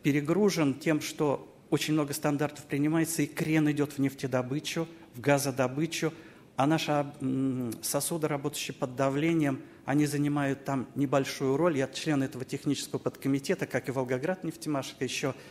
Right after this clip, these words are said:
нихимаш. Там нас не так много из машиностроителей. И мы вышли предложение к "Газпрому",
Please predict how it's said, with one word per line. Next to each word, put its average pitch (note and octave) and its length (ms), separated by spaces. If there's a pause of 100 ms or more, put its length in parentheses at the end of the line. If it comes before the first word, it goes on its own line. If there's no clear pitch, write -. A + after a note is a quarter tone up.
(340)
нихимаш. D#3 840 (220)
Там D3+ 160
нас D3+ 240
не - 320
так D3 240
много D3 420
из G#2 140
машиностроителей. A#2 1040 (420)
И C#3+ 100
мы D#3+ 120
вышли D#3 300
предложение D3 600
к B2 40
"Газпрому", A#2 640